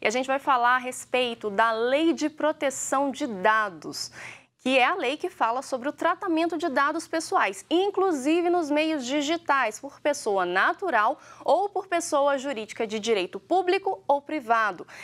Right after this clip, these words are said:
E ela tem como objetivo proteger os direitos fundamentais de liberdade e de privacidade. Mas pra gente entender melhor isso que eu falei aqui agora,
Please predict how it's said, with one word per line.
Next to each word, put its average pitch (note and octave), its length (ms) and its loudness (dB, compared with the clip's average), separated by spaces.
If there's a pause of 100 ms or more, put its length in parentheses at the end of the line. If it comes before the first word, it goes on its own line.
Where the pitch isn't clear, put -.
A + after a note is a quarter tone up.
E G#3 100 4
ela B3 160 2
tem C#4 140 -4
como C#4+ 200 2
objetivo B3 680 -2
proteger C#4+ 840 -2
os A#3+ 160 -6
direitos C4+ 480 -2
fundamentais D#4 840 0
de G#3 120 -6
liberdade C#4 920 0
e C4 80 -4
de A#3+ 160 -4
privacidade. D#4 1200 -2 (220)
Mas - 140 -4
pra C#4 100 2
gente E4+ 240 0
entender E4 500 0
melhor A3+ 320 2
isso A3+ 200 -6
que A3+ 80 -2
eu C4 60 -2
falei G3+ 300 -2
aqui G3+ 120 -8
agora, A3 360 0